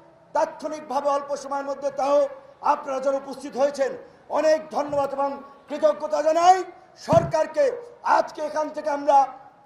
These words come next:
আমরা বলতে চাই, next যে পরবর্তী যে উপদেষ্টা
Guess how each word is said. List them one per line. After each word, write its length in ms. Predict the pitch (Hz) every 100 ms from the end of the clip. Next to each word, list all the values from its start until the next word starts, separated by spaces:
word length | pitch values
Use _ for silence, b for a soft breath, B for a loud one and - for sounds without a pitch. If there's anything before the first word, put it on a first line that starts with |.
| _ _ _ - _ _ _ -
আমরা 320 | 254 277 277 269 - - - - 170
বলতে 300 | 294 294 285 285
চাই, 220 | 294 330 339 - - - - -
next 360 | 160 277 302 -
যে 140 | 294 294 285 - - - -
পরবর্তী 460 | 294 311 302 302
যে 100 | 277
উপদেষ্টা 500 | 285 285 294 262 285